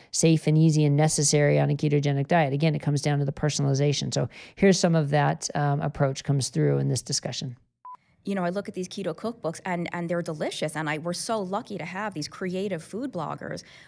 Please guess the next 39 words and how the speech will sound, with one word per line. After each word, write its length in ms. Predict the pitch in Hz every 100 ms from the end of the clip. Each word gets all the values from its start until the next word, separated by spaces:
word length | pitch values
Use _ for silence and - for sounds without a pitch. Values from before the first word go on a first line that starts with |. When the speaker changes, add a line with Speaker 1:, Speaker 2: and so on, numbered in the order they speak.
| -
Speaker 2:
But 120 | 175
I 60 | 175
think 180 | 190
some 180 | - 180
people 240 | 180 180 180
can 140 | 165
get 120 | 160
into 160 | 156 160
trouble 360 | - 170 165
with 160 | 151 156
the, 240 | 147 - -
the 80 |
keto 260 | - 165 156
muffins 380 | 190 214 175 160
and 100 | 156
keto 240 | 165 156
brownies. 520 | 202 214 196 175 165
And 240 | - 160 156
it's 340 | 160 - - _ _ -
Speaker 1:
Yes, 260 | 233 214
let's 140 | 240 -
talk 220 | 262 247
about 200 | 147 127
that. 80 | 147
I 60 |
mean, 120 | 147 156
there's 180 | 156
so 160 | - 214
many 220 | 214 190
keto 360 | - - 180 151
products 520 | - 160 156 143 -
on 120 | 151
the 60 | 135
market 340 | 135 127 -
now, 220 | - 127 131
keto 280 | 170 151 151
cookies, 520 | - - 127 139 139
and, 200 | 147 139
and 260 | 151 147